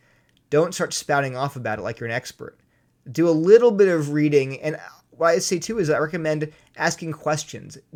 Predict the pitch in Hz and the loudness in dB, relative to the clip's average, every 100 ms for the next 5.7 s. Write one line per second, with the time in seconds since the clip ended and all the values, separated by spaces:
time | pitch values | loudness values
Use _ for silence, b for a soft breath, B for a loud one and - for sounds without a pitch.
0 | 127 151 170 208 196 175 156 170 165 160 | -8 2 4 4 0 -4 -2 2 2 0
1 | 156 170 185 175 165 151 139 135 - 196 | -6 -6 -6 -6 -6 -6 -6 -6 -2 2
2 | 220 160 143 151 - 135 - - 196 151 | 2 0 0 0 0 -6 -8 -6 -4 -2
3 | 117 120 - b b b b 160 196 214 | -4 -8 -12 b b b b 2 2 2
4 | 208 185 185 151 135 175 214 175 214 208 | 0 -2 -2 -4 0 0 0 -2 -6 -2
5 | 143 120 - 123 107 - | -2 -4 -10 -12 -12 -14